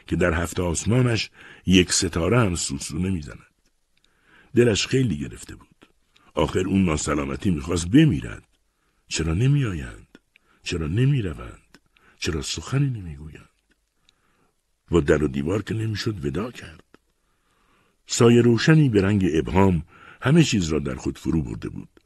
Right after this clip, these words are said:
و سکوتی ترساور بر سینه من و پدرم سنگینی می‌کرد. ناچار آهی کشیده بود و سخن را آمیخته با اندوهی دیرپای اینطور به پایان رسانده بود:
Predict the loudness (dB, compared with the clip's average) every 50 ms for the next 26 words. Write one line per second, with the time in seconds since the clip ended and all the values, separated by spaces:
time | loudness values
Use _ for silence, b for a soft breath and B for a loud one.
0 | b b b b b b b -4 -4 -4 -4 -4 -2 -2 -2 -2 -4 -8 -8 -8
1 | -8 -8 -8 -6 -6 -4 -2 -2 0 -2 -2 -4 -6 b b b b b b b
2 | b -6 -4 -4 -6 -6 -4 -4 -4 -2 -2 -4 -4 -4 -4 -2 -4 -4 -6 -8
3 | -8 -8 -6 -6 -8 -10 -12 -12 -10 -10 -8 -8 -6 -6 -4 -4 -4 -6 -10 -14
4 | -18 -20 -20 -20 _ _ _ _ _ _ _ _ _ _ _ _ _ _ _ _
5 | _ _ _ _ _ -2 0 0 0 2 2 2 2 2 0 -2 b b b b
6 | b b b 4 6 6 6 4 2 0 -4 -4 -4 -4 -2 -2 -2 -2 -2 -6
7 | -8 -10 _ B B B B B B -4 -4 -2 -4 -4 -2 0 0 2 2 2
8 | 0 0 -2 -2 -2 -2 -2 -2 -4 -6 -4 -4 -2 0 0 -2 -2 -2 -4 -6
9 | -4 -4 -4 -4 -4 -6 -6 -6 -6 -6 -6 -6 -6 -6 -6 -4 -4 -2 -2 -4
10 | -6 -8 -10 b b b b b b b b 2 4 4 4 2 -2 -4 -4 -4
11 | -8 -8 -8 -10 -12 -12 -12 -12 -14 -14 -12 -12 -12 -14 -14 -18 -20 -20 _ _
12 | _ _ _